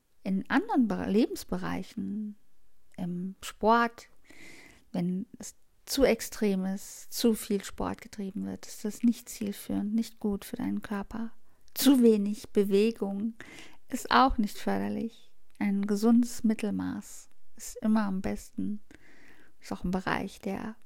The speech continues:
Erziehung, im Bereich der Ernährung. Das kann man fast auf jeden Bereich und auf jeden Lebensbereich anwenden. Und so ist es auch, was dieses Thema gerade angeht. Weder das eine noch das andere Extrem ist gut.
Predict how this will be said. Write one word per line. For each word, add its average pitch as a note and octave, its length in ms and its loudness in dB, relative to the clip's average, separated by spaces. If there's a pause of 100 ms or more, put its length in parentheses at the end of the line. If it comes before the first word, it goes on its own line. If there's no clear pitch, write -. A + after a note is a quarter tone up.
(260)
Erziehung, F#3+ 720 2
im A#3 140 6
Bereich C4+ 440 4
der A#3+ 320 0 (260)
Ernährung. F#3+ 760 2 (640)
Das - 120 -10
kann G#3 140 2
man G#3 240 2
fast - 320 -6
auf G#3+ 120 -6
jeden A3+ 280 6
Bereich G#3+ 540 -4 (440)
und G3 160 -2
auf - 140 -8
jeden F#3+ 160 0
Lebensbereich G3+ 640 2
anwenden. G3+ 580 2
Und F#3+ 240 -2 (1500)
so G3+ 160 6
ist A3+ 180 2
es - 80 -8
auch, G#3 340 0
was G3+ 220 -4
dieses G#3 360 -6
Thema G#3+ 320 -2
gerade G#3 420 -2
angeht. G#3+ 680 -4 (720)
Weder G3 260 4
das G3 280 -4
eine A3+ 380 6
noch G#3+ 160 2
das - 320 -6
andere A3+ 380 6
Extrem - 520 -8
ist - 180 -10
gut. - 200 -8